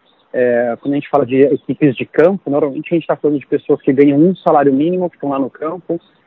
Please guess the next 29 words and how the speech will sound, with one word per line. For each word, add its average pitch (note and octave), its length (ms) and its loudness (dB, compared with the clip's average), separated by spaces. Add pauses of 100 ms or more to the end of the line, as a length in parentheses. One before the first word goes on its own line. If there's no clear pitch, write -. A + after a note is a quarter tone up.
(140)
Infelizmente, D3 880 2
muitos D3 500 0 (760)
É, A#2 140 2
mais C#3 160 2
de E3+ 60 2
oitenta D3+ 260 0
por - 80 -20
cento C#3+ 100 2
da C3+ 60 2
população C3+ 380 -2
brasileira B2+ 460 0
é - 20 -2
ana-, C3 320 -6
é D3+ 100 -8
um C3 160 -4
analfabeto C3 640 0 (100)
funcional. D3 640 -4 (460)
Então, C3 260 -6
quando C3 240 -8
você C#3 140 -4
fala C3 260 0
sobre B2 260 0
analfabeto B2+ 540 0
digital, B2 640 0
esse - 160 -12
número C3 200 -6
é - 20 0
maior C3+ 300 0
ainda. D#3 320 -4